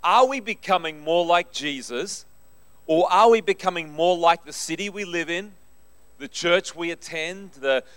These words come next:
cultural group that we align ourselves with? Because the whole goal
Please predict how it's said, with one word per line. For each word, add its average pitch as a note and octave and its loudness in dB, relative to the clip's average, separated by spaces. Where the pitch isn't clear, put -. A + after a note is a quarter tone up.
cultural F3+ -2
group E3+ 0
that D#3+ 0
we D#3+ -8
align D3 0
ourselves D3 -4
with? A#2 -6
Because F#3+ 2
the F3+ 6
whole A#3 6
goal F3+ 6